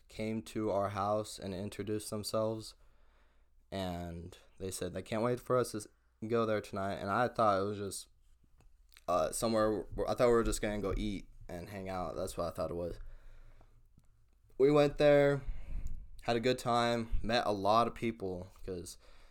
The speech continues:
our church was really, really open and just, uh, loving and just loved on us and stuff. And it was really weird for me, actually.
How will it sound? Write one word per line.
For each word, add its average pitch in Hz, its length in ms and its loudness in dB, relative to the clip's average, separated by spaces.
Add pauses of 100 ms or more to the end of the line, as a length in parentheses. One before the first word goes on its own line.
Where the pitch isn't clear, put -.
(260)
our 104 140 2
church 110 280 -4
was 92 140 -6
really, 101 300 -4
really 98 240 -2
open 110 580 -4 (340)
and 85 380 -6
just, - 240 -10 (160)
uh, 82 180 -6
loving 98 540 -4 (920)
and 95 120 -8
just - 160 -8
loved 110 240 2
on 92 200 0
us 113 280 0
and 123 100 -6
stuff. - 540 0 (100)
And 92 480 -6 (200)
it 107 40 -2
was 113 140 0
really 107 340 2
weird 107 300 2
for - 120 -10
me, 101 240 -4
actually. 90 480 -4